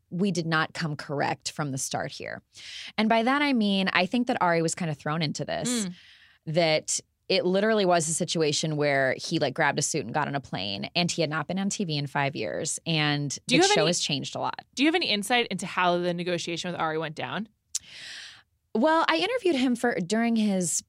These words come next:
Speaker 1: promo shoot, and he told me, he's like, "No, I literally, like, jumped on a plane."
Speaker 2: Oh my God.
Speaker 1: And then Sean Lowe had told me that years ago, um, Ari was very much about to be the Bachelor, but then they ended up going with Chris Soules.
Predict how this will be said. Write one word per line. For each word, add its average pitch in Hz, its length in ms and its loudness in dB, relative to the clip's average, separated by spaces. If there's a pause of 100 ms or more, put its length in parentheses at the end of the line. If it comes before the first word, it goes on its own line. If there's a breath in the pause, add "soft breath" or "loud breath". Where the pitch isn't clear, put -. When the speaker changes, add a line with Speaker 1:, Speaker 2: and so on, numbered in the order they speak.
Speaker 1:
promo 220 400 2
shoot, 139 440 0
and 185 460 -2 (160)
he 202 400 -2 (180)
told 277 200 -2
me, 185 140 2
he's 160 120 0
like, 151 100 -2
"No, 196 60 0
I 196 100 2
literally, 165 380 2
like, 147 160 -2
jumped 151 240 -4
on - 80 -4
a - 60 -6
plane." - 360 -6
Speaker 2:
Oh 208 120 -12
my 175 80 -10
God. 175 340 -10
Speaker 1:
And 214 140 2
then 226 100 2
Sean 262 320 2
Lowe 226 200 2
had 339 140 0
told 165 220 -2
me 160 140 -2
that 160 140 2
years 180 360 0
ago, 170 680 2
um, 156 440 0 (420)
Ari 214 380 4
was 165 540 2
very 175 240 0
much 160 200 0
about 156 280 0
to - 80 -6
be 160 40 -2
the 147 80 -2
Bachelor, 165 360 0
but 147 60 -4
then 143 120 -2
they 139 80 -6
ended 139 180 -6
up - 80 -6
going 123 140 -6
with - 140 -12
Chris 151 180 -6
Soules. - 420 -6